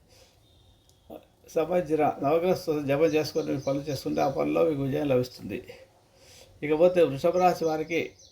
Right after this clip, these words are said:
అష్టమ చంద్రుడు, కన్యా రాశి వారికి అర్ధాష్టమ చంద్రుడు, మకర రాశి వారికి ద్వాదశ చంద్రుడు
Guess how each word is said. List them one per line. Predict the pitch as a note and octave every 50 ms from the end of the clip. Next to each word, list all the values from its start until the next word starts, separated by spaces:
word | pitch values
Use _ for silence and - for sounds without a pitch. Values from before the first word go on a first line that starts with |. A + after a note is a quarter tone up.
| _ _ - -
అష్టమ | - - - F3+
చంద్రుడు, | E3 E3 D3 E3 D#3+ D3+ D3+ D3 D3 D#3 E3 D#3+ -
కన్యా | D3 C#3+ D3 D#3 E3
రాశి | E3+ E3+ D#3+ - D#3+
వారికి | D3 D3 D3 D3 D3+ D#3+
అర్ధాష్టమ | D3+ D3 C#3+ D#3+ E3 D#3+ D#3+ - D#3
చంద్రుడు, | D3 D3 D3+ C#3+ C#3 C3+ C3+ E3 E3
మకర | D#3 C#3+ C#3 C3+ E3 E3
రాశి | E3 E3+ E3 D#3+ - D#3+
వారికి | C#3+ C#3+ C#3+ E3 E3
ద్వాదశ | D3 B2 A#2+ C3 D3+ D#3+ D#3 - - -
చంద్రుడు | D#3 D3+ C#3+ C#3 C#3+ C#3+ D3+ D#3